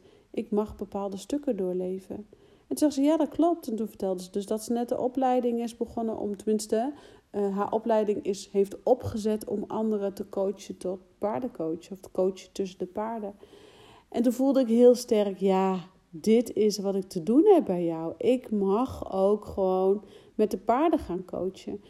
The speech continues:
Naast, eh, mijn spiritualiteit, eh, de hypnose, de, eigenlijk alles wat ik doe, het energetisch werk wat ik nu al doe, mag ik bij de paarden ook gaan doen, zodat mijn klanten eigenlijk kunnen ervaren wat ik heb ervaren.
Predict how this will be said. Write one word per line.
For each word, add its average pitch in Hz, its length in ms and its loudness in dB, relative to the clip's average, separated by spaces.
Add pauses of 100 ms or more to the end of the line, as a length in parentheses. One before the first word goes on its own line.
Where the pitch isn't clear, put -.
(200)
Naast, 214 580 2
eh, 208 240 -2
mijn 208 380 2
spiritualiteit, 220 1500 -2
eh, 196 180 -4
de 196 140 2
hypnose, 220 1080 2
de, 208 260 0 (320)
eigenlijk 233 520 0
alles 254 320 2
wat 208 180 -4
ik 202 140 -2
doe, 208 200 0
het - 240 -2
energetisch 226 840 0
werk 190 380 2
wat 190 380 0
ik 196 300 -4
nu 190 160 0
al 185 260 -8
doe, 214 340 0 (580)
mag 285 240 4
ik 240 140 0
bij 196 140 -2
de 190 80 -4
paarden 262 520 0
ook 180 140 -4
gaan 185 240 -4
doen, 175 260 -2
zodat 202 380 -4
mijn 208 240 0
klanten 214 420 -4
eigenlijk 277 400 -2
kunnen 190 200 -4
ervaren 185 480 -6
wat 190 240 -4
ik 294 200 -4
heb - 180 -4
ervaren. - 500 -12